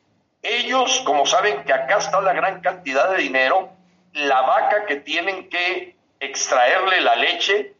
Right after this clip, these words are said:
y la carne es México. Lógicamente no es Perú, no es Bolivia, no es Venezuela, no es Argentina. México es el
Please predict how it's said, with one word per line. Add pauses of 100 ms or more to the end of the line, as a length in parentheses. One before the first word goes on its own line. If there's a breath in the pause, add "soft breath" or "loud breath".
(120)
y
la
carne (480)
es
México. (640)
Lógicamente
no
es
Perú, (460)
no
es
Bolivia, (200)
no
es
Venezuela,
no
es
Argentina. (540)
México
es
el